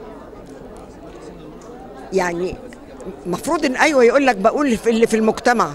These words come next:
صح، الإعلام بي-، بيعكس ما في المجتمع، لكن مفروض السلبي أصلحه والإيجابي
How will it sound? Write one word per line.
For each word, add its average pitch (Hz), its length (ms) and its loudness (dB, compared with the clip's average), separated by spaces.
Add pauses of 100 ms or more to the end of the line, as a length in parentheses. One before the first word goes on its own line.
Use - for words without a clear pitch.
صح، 285 300 2 (320)
الإعلام 202 640 4
بي-، 190 640 4
بيعكس 233 480 4
ما 226 120 4
في 220 120 -2
المجتمع، 208 540 2 (500)
لكن 190 360 2
مفروض 220 440 -2
السلبي 277 760 4 (400)
أصلحه 190 560 4 (800)
والإيجابي 185 760 2